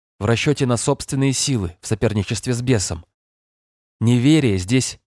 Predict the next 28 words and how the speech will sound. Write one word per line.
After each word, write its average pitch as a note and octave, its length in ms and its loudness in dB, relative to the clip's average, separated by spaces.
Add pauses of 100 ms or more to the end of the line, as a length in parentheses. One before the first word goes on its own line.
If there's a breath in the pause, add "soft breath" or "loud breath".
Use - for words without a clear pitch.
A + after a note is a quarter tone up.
(120)
не C3 180 2
атеизм. C#3 720 -2 (520)
Естественно, B2+ 500 -2
апостолы C3+ 580 -2
верят A#2 280 0
в B2 40 -8
Бога, F#2+ 360 -2 (400)
а A#2 100 -4
не A2+ 120 0
желание D#3 680 0
верить C3+ 500 -2
ему C#3 160 0
себя C3 360 -2
и B2+ 60 0
свою A2+ 360 0
ситуацию. A#2 800 -2 (1080)
"И G2+ 100 -4
бесы A2+ 360 -2
повинуются G#2 640 0
нам G#2 320 -2 (280)
об A2 260 -4
имени A#2+ 320 2
Твоём", F2+ 440 -2 (500)
радуются A2+ 440 -2
в G#2+ 60 -6
другом B2 320 2
евангельском A2 580 0
стихе A2+ 420 -6